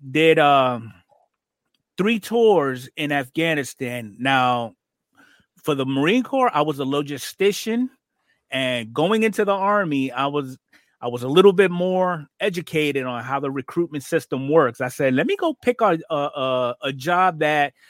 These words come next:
doesn't require much." But when you're deployed, you know, you're always told, regardless of what job you've picked in the military, you are always first and foremost a rifleman or riflewoman.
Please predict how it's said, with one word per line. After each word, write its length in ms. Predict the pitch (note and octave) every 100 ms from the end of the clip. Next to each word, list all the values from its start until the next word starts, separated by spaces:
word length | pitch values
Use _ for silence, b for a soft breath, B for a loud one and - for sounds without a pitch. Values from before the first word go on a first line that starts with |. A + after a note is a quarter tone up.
| b b
doesn't 260 | C#4 B3 G3+
require 540 | F#3+ - G3 F3 D3
much." 400 | B2+ A#2 G#2+ -
But 340 | C3 C#3 C3 A#2+ _ _ _ -
when 180 | C#3+
you're 100 | F3
deployed, 880 | F#3+ F3+ - A3 A#3 G#3+ B3 B2 A#2+ _ -
you 100 | B2
know, 220 | B2 A#2
you're 240 | B2 B2
always 500 | B2+ D3 F3 F3+ -
told, 640 | - G#3 G3 D#3 B2 A2+ - _ _ _
regardless 720 | B2+ A2+ A2 D3 A3 A#3 A3+ -
of 140 | F3+
what 240 | D#3 G3 D3
job 320 | G3+ G3+ F3+
you've 180 | F#3 -
picked 240 | G3+ -
in 100 | F3
the 60 | C#3+
military, 640 | F3+ A#3 G#3+ A#3 A#3 A#3
you 260 | E3 E3 D3
are 100 | C3+
always 580 | D#3+ F3 G3 G#3 G#3 -
first 360 | - F#3+ -
and 100 | E3+
foremost 560 | - F3 E3+ D#3+ D#3 - D3+
a 80 |
rifleman 640 | C3+ C#3+ E3 - E3 E3+ D#3+
or 340 | A#2+ C3 C3+ C3 _
riflewoman. 720 | A#2 B2+ - C#3+ G3 G#3 A2